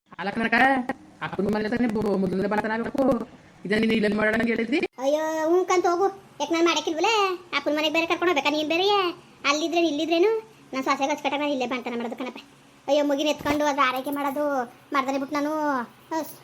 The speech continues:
Speaker 2: ನೀನು ಸರಿಯಾಗಿ ಹೇಳ್ತಾ ಇದ್ದಿ. ನಾನು ಎಷ್ಟೊತ್ತಿಗೆ ಎರ್ಗಾದದು, ಎಷ್ಟೊತ್ತಿಗೆ ಮಗಿನ ನೋಡೋಣ ಅಂತ ಕಾಯ್ತಾ ಕುಂತೀನಿ. ನಾನು ಕಳ್ಸಕ್ಕಿಲ್ಲ ಕಲ ಮಗ, ಇಲ್ಲೇ ಮಾಡ್ತೀನಿ. ಇಲ್ಲೇ ಮಾಡೋದು ಬಾಣ್ತನ ಅಚ್ಚುಕಟ್ಟಾಗಿ. ಆ,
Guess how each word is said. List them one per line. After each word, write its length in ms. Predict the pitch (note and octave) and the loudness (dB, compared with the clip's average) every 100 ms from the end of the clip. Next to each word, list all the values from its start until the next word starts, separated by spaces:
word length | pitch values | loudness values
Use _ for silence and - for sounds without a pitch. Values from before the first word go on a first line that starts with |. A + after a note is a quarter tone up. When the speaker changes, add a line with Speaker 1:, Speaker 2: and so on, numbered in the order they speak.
| - | -8
Speaker 2:
ನೀನು 160 | D#4 D#4+ | -4 -2
ಸರಿಯಾಗಿ 220 | D4 C#4+ | 0 0
ಹೇಳ್ತಾ 160 | C#4 C#4 | 0 0
ಇದ್ದಿ. 100 | B3+ - - - - - | -4 -8 -18 -20 -18 -4
ನಾನು 120 | D4 C#4+ | 0 2
ಎಷ್ಟೊತ್ತಿಗೆ 300 | C4 D4 D4 D4 | 2 0 2 2
ಎರ್ಗಾದದು, 360 | C4+ C#4 C#4+ D4 | 4 2 4 2
ಎಷ್ಟೊತ್ತಿಗೆ 300 | B3+ C4+ C4+ C#4 | 2 -2 -4 -2
ಮಗಿನ 160 | C4 C4 | 0 0
ನೋಡೋಣ 160 | C4 C4+ | 0 -2
ಅಂತ 80 | C#4 | 0
ಕಾಯ್ತಾ 200 | C4 A#3 A#3 | 0 0 -4
ಕುಂತೀನಿ. 320 | A#3 C#4+ D4 C#4 - - - A#3+ | -4 -2 -2 -4 -12 -20 -10 -4
ನಾನು 140 | A#3 A#3 | -2 -2
ಕಳ್ಸಕ್ಕಿಲ್ಲ 340 | C4 C4 B3 B3 | -4 -2 -2 0
ಕಲ 80 | C4 | 0
ಮಗ, 100 | B3+ - - - | -2 -6 -14 -6
ಇಲ್ಲೇ 140 | B3+ C4+ | -2 0
ಮಾಡ್ತೀನಿ. 260 | C#4 D#4 D4 - - - - | 0 0 -4 -4 -20 -20 -4
ಇಲ್ಲೇ 140 | C4+ C#4 | 0 2
ಮಾಡೋದು 180 | C#4 C#4 C#4+ | 2 2 2
ಬಾಣ್ತನ 300 | B3 B3+ C4+ | 2 0 -2
ಅಚ್ಚುಕಟ್ಟಾಗಿ. 360 | C4 B3+ C#4+ D4+ E4 - - - - - | -2 -2 0 2 2 0 -10 -16 -20 -16
ಆ, 40 | - | -10